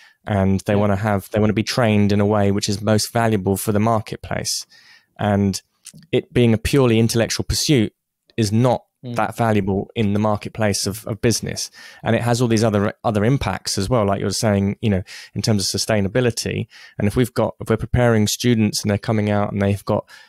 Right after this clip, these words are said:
Speaker 1: very little knowledge of how buildings are actually put together, this becomes a then burden on the architecture practices themselves to have to spend time training, investing,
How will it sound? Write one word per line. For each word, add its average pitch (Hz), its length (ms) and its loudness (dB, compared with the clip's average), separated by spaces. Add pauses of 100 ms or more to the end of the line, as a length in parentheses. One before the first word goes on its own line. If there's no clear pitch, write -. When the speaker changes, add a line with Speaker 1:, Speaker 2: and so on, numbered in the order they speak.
(100)
Speaker 1:
very 110 180 2
little 107 540 0 (340)
knowledge 107 460 2
of 92 80 -6
how 104 160 0
buildings 101 420 2
are 101 60 2
actually 104 300 -4
put - 260 -2
together, - 560 -2 (260)
this 127 140 0
becomes 113 400 -2
a 107 40 0
then 110 280 2
burden 104 560 2
on 104 440 0 (200)
the 104 340 2
architecture 117 460 -2
practices - 500 -6
themselves 107 800 -6 (240)
to - 120 -4
have 113 180 -2
to 110 80 -2
spend 113 260 0
time 110 300 0
training, 110 560 0
investing, 110 760 2